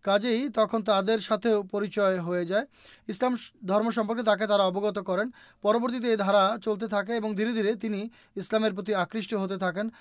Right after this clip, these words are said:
আর তিনি যে বিশ্বাসের সন্ধানে ছিলেন, তা তিনি ইসলামের মাঝে দেখতে পান। উনিশশো ঊনআশি সনে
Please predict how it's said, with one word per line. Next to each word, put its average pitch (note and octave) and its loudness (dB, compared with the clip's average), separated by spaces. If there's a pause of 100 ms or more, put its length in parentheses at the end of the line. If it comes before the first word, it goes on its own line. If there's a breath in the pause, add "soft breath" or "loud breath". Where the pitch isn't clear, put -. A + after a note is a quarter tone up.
(180 soft breath)
আর G3+ 0
তিনি A#3 0
যে A#3 -2
বিশ্বাসের A3+ -2
সন্ধানে A3 0
ছিলেন, A3+ 0 (260 soft breath)
তা G3+ 6
তিনি A3 0
ইসলামের A3 0
মাঝে F#3+ 0
দেখতে E3+ -4
পান। G3+ -2 (540 soft breath)
উনিশশো A#3+ -2 (1160)
ঊনআশি B3 0
সনে G#3+ 0